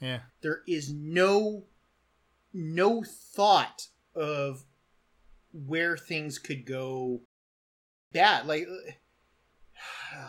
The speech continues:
Speaker 2: I, yeah, I'm struggling for words 'cause I don't wanna use the word agency.
Speaker 1: Okay. Yeah, no, I, I, I get, I get what you're trying to express. Now, episodes one through three was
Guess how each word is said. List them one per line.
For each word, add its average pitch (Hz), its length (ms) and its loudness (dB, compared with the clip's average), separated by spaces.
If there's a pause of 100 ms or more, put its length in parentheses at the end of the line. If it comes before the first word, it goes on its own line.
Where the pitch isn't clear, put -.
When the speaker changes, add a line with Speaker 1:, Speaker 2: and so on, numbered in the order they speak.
(180)
Speaker 2:
I, 131 160 -14 (100)
yeah, - 120 -16 (320)
I'm 147 120 -8
struggling 269 460 2
for - 160 -10
words 110 760 -12
'cause 135 160 -10
I 147 100 -2
don't 175 100 -2
wanna 196 140 -6
use 170 180 -8
the 139 60 -6
word 123 340 -8
agency. 110 760 -16
Speaker 1:
Okay. 117 460 -2
Yeah, 165 380 6
no, 170 200 2
I, 165 180 8
I, 175 400 0
I 170 40 2
get, 165 240 0 (180)
I 139 120 -2
get 143 200 -2
what 139 60 -2
you're 131 140 2
trying 120 260 -6
to 117 60 -8
express. 107 520 -8 (640)
Now, 165 400 8 (540)
episodes 202 460 4
one 180 240 2
through 160 220 0
three 127 640 -2 (1120)
was 160 320 -2